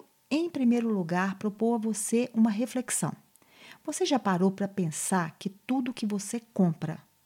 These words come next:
e principalmente que você descarta,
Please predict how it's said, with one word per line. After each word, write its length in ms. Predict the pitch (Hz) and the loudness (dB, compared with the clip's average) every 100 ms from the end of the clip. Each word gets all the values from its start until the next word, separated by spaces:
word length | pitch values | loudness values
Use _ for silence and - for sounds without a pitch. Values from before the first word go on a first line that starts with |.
| _ _ | _ _
e 60 | 180 | -6
principalmente 800 | 185 185 - 220 208 214 190 - | -2 -4 0 4 6 6 4 -4
que 80 | |
você 340 | 170 165 - 202 | -6 -6 -2 -2
descarta, 840 | 220 - - 190 185 - 220 220 | -2 -4 0 0 0 -2 -4 -4